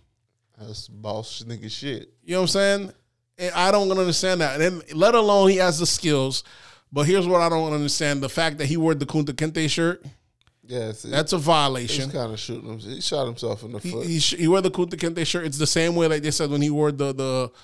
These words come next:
Speaker 2: when he went to the, um, when he, he practiced, I think, for
Speaker 1: With
Speaker 2: Miami
Speaker 1: the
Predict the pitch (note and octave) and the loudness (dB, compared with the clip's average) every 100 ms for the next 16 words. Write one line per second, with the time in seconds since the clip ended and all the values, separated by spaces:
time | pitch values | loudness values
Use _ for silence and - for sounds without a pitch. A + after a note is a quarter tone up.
0 | - - - B2+ B2+ D3 C#3+ C#3 C#3+ C3+ | -20 -20 -10 -4 0 0 0 0 -2 -2
1 | C3+ C3 C3 B2+ B2+ B2 B2+ B2+ B2 A#2+ | 0 0 0 -2 -6 -8 -8 -6 -8 -8
2 | G#2+ - C3+ C#3 C#3+ B2+ B2+ D3+ C#3+ - | -12 -8 -2 -2 -4 -8 -6 -4 -4 -4
3 | C#3 C#3 C3+ C3+ C3 C3+ C#3 C3 A#2 G2 | -8 -6 -6 -2 0 0 0 -2 -4 -8